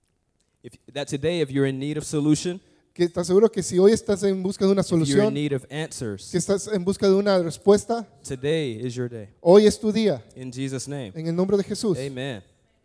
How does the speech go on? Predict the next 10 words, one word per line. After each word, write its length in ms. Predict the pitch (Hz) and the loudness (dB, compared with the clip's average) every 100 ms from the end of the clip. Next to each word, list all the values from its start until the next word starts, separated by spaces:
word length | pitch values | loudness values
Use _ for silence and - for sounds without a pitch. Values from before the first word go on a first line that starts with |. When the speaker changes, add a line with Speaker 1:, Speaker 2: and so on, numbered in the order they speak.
| _ _ _ _ _ _ _ _ _ _ _ | _ _ _ _ _ _ _ _ _ _ _
Speaker 1:
So 100 | 139 | -10
we're 80 | 143 | -8
gonna 140 | 185 156 | -8 -6
talk 240 | 165 160 | -6 -6
about 220 | 151 147 | -8 -8
the 140 | 131 - | -10 -10
access 480 | 160 - 170 151 131 | -12 -10 -8 -8 -6
that 260 | 147 120 | -8 -6
we 200 | 127 147 | -6 -6
have 400 | 131 135 131 127 | -6 -8 -8 -10